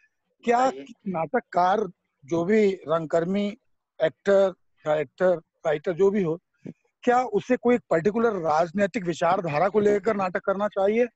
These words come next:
Speaker 1: और वैसे लोगों से ही संबंध रखना चाहिए? क्योंकि ऐसा आमतौर पर देखा जाता है सर। इस संबंध में आपकी क्या राय है?
Speaker 2: देखिए, एक व्यक्ति के रूप में आपकी कोई भी विचारधारा हो सकती है।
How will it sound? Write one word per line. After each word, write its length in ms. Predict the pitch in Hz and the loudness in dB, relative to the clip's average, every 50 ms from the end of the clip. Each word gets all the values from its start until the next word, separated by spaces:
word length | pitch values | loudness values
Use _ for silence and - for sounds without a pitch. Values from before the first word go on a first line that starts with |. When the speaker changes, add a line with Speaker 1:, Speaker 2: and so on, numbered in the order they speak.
| _ _ _ _ _ _ _ - - - 180 | _ _ _ _ _ _ _ -20 -6 -2 -2
Speaker 1:
और 100 | 185 175 | 0 2
वैसे 300 | 165 175 175 - 254 247 | 2 2 2 2 2 2
लोगों 240 | 240 240 240 269 240 | 2 2 2 2 2
से 80 | 262 | 0
ही 60 | 277 | 0
संबंध 340 | 226 254 254 247 247 247 240 | 0 0 0 2 2 2 2
रखना 220 | 240 202 226 247 233 | 0 0 0 -2 -2
चाहिए? 440 | - 233 233 233 240 247 240 240 233 - _ - - - - - - | 0 0 2 4 4 4 4 2 0 -4 _ -20 -20 -20 -18 -6 -2
क्योंकि 220 | 226 208 - 247 | -2 0 2 2
ऐसा 280 | 240 - 180 170 - 202 | 2 2 0 0 0 0
आमतौर 320 | 190 196 202 - 202 196 | -2 -2 -2 -2 -2 -2
पर 100 | 196 208 | -2 -2
देखा 260 | 160 151 139 - 139 | -2 -2 -2 -2 -4
जाता 260 | 131 120 113 - - 123 | -4 -4 -6 -10 -12 -14
है 60 | 104 | -14
सर। 140 | - - - - | -14 -18 -18 -16
इस 120 | 170 - - | -12 -8 -6
संबंध 320 | 208 202 202 196 202 202 | -6 -4 -4 -4 -6 -6
में 100 | 196 190 | -6 -6
आपकी 240 | 202 160 - - 180 | -6 -6 -8 -8 -10
क्या 180 | - - 139 | -8 -10 -10
राय 160 | - - - - | -10 -10 -12 -14
है? 220 | - - - - - - _ 165 | -16 -14 -14 -16 -16 -16 _ -12
Speaker 2:
देखिए, 460 | 165 190 190 190 214 190 143 - - _ _ _ _ _ _ _ - - - - - 160 | -10 -10 -8 -8 -8 -8 -8 -10 -14 _ _ _ _ _ _ _ -18 -16 -14 -10 -8 -6
एक 260 | 175 208 240 226 - - - 233 226 226 233 233 233 220 165 - | -4 -4 -4 -4 -8 -8 -4 -2 -2 0 0 -2 -2 -4 -8 -6
व्यक्ति 300 | 175 208 220 - - 226 | -4 -4 -4 -4 -8 -12
के 180 | 220 226 220 208 | -8 -6 -4 -4
रूप 260 | 185 190 190 185 175 180 | -4 -6 -8 -8 -8 -8
में 380 | 180 175 175 160 120 - - _ _ _ _ _ _ _ _ _ _ _ _ _ _ _ _ _ _ _ - 147 | -6 -6 -6 -6 -8 -10 -16 _ _ _ _ _ _ _ _ _ _ _ _ _ _ _ _ _ _ _ -4 -2
आपकी 300 | 151 170 - - 208 175 | -2 -2 -2 -6 -10 -12
कोई 240 | - 190 180 185 | -10 -8 -8 -8
भी 140 | 190 190 196 | -8 -8 -10
विचारधारा 580 | 170 170 160 180 165 165 156 139 147 151 151 170 | -12 -10 -6 -4 -4 -4 -4 -4 -2 -2 -2 -4
हो 140 | 147 151 156 | -4 -8 -10
सकती 380 | - 160 156 - - 170 165 | -10 -12 -14 -12 -12 -12 -10
है। 220 | 156 151 160 208 | -10 -10 -12 -12